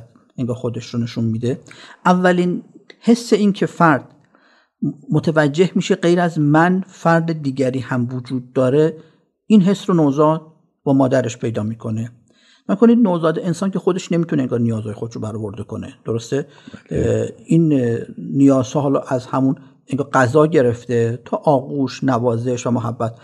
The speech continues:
Speaker 1: اه، همه اینها رو با مادرش در حقیقت تجربه می‌کنه. مثل همون داستان انگار، اه، کلام و لهجه‌ای که دفعه قبل با هم انگار صحبت کردیم. این حس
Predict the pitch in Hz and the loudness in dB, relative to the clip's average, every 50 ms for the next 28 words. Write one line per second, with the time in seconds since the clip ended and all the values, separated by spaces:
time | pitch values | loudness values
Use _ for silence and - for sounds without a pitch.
0 | - - - - _ _ - 165 156 - - - - - - - - - 175 180 | -20 -20 -20 -20 _ _ -10 -8 -8 -8 -8 -12 -16 -18 -18 -12 -2 0 2 4
1 | 196 214 226 220 196 190 170 156 147 170 170 175 170 175 175 - _ _ _ _ | 6 4 4 2 2 0 0 2 2 0 0 0 -2 -2 -6 -10 _ _ _ _
2 | 151 139 135 127 120 127 113 113 113 - - 117 113 127 123 120 117 107 113 - | 2 4 4 4 2 2 0 -2 -4 -8 -8 -8 -8 -10 -12 -12 -14 -16 -18 -18
3 | _ _ _ _ _ - - 131 113 127 117 113 113 107 107 - 123 120 - - | _ _ _ _ _ -8 -8 -6 -6 -6 -6 -6 -6 -6 -6 -8 -8 -8 -10 -12
4 | _ - _ _ _ - 302 247 - 247 233 254 240 226 190 170 160 - - 185 | _ -20 _ _ _ 0 0 2 4 4 4 4 4 4 2 0 0 -2 -4 -4
5 | 185 170 165 160 165 165 165 - - - - _ - - - 135 131 127 - - | -2 -2 -2 -2 -2 -2 -4 -8 -16 -20 -20 _ -8 -6 -4 -4 -4 -6 -8 -4
6 | - 143 143 143 156 165 160 165 156 147 131 120 117 - 143 139 - 143 139 127 | 0 0 2 4 4 4 4 4 2 2 0 -2 -2 -2 -2 -2 -2 -2 -2 -2
7 | - 139 - 139 131 123 117 135 127 127 127 120 117 127 - - - _ - - | -4 -4 -4 -4 -4 -4 -4 -4 -4 -4 -4 -4 -6 -6 -8 -10 -12 _ -10 -6
8 | - 143 120 131 127 131 - 131 123 120 - - - - - - - _ _ _ | -6 -4 -4 -4 -6 -4 -6 -6 -6 -8 -10 -16 -18 -20 -20 -20 -20 _ _ _
9 | - 240 254 262 196 - 233 233 240 233 - | 4 6 8 6 6 4 2 2 2 0 -2